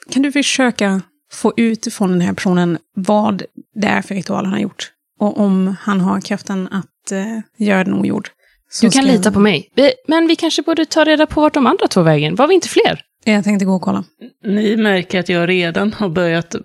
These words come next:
Speaker 3: backa bakåt mot den här dörren jag just kom ifrån. Eh,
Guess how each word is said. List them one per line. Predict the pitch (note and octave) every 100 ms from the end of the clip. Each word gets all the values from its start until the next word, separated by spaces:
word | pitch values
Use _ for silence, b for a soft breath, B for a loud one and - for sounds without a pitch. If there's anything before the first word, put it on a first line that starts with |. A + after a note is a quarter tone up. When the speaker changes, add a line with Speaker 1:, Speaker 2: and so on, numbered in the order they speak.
| -
Speaker 3:
backa | E3+ - F#3
bakåt | E3 F#3+ E3+ - G#3+ -
mot | E3 D#3+
den | E3
här | D#3+
dörren | E3 E3+ F#3+
jag | F#3
just | F3+ -
kom | - G#3+
ifrån. | G#3 - F#3+ - F#3+ b b b b _ -
Eh, | F3 D#3 D3+